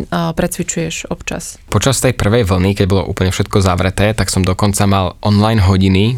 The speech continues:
Speaker 2: čo ja som sa proste vždy dušoval, že ja nikdy nebudem robiť. A potom hold som mal každý deň jednu až dve hodiny. Musím uznať, že sám som sa z týchto online hodín posunul veľa dopredu,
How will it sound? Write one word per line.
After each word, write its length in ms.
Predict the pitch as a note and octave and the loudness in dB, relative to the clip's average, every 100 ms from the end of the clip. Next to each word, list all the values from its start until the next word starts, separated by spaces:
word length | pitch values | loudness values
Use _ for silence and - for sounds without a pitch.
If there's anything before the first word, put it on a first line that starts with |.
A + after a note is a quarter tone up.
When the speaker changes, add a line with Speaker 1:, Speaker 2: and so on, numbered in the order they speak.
| B2+ | -4
Speaker 2:
čo 140 | - | 0
ja 160 | G2+ F#2+ | 2 2
som 240 | - G2 | 0 0
sa 220 | F#2 G2+ | 2 0
proste 420 | F#2 G2 F#2 - F#2 | 0 0 0 0 0
vždy 480 | F#2+ G2 A2+ B2+ C3 - | 2 4 4 2 -4 -4
dušoval, 680 | G2 F#2 - G2 G2+ G2 | -2 -2 0 2 2 2
že 100 | G2+ | 2
ja 80 | F#2+ | 2
nikdy 640 | F2+ G#2 G#2+ C3+ B2 A2 A#2 | 4 4 6 4 4 4 4
nebudem 380 | G2 G#2 A2 | 2 2 2
robiť. 400 | F#2 G#2 G2 B2+ - | 0 0 -2 -2 -10
A 140 | - - | -6 -2
potom 240 | C3+ F2+ | 0 0
hold 320 | E2+ G#2 A#2 | 2 2 0
som 180 | - - | -2 -2
mal 140 | F2+ F2+ | 0 0
každý 320 | F#2 G2 F#2+ | 0 2 2
deň 140 | F#2 F2+ | 2 2
jednu 160 | F#2 F2+ | 2 0
až 180 | D#2 G2+ | 0 0
dve 220 | F2 E2 | -2 -2
hodiny. 460 | F2 F2+ G2+ C#3 - - - | -2 0 2 0 -2 -14 -8
Musím 540 | - G2+ B2+ C#3 C3+ F#2+ | 2 4 4 2 0 2
uznať, 400 | F#2+ G#2 G#2 A#2+ | 2 2 2 0
že 100 | G2 | -2
sám 640 | - F#2 G2 G#2+ A2 A#2+ - | 0 0 2 2 0 -2 -8
som 220 | - G2+ | -4 0
sa 160 | G2 G2 | 2 0
z 140 | - | 0
týchto 220 | G#2+ - G2+ | -2 0 0
online 340 | G2+ G2+ G2+ | 2 2 2
hodín 400 | F#2+ F#2+ G2 G2 G2 G#2 - | 2 2 2 2 0 -4 -8
posunul 480 | - G2+ - G#2+ G2+ | -2 0 2 2 2
veľa 220 | G2 G2+ | 2 2
dopredu, 640 | F#2+ E2+ - F#2 G2+ A#2+ | 0 -2 -2 0 0 0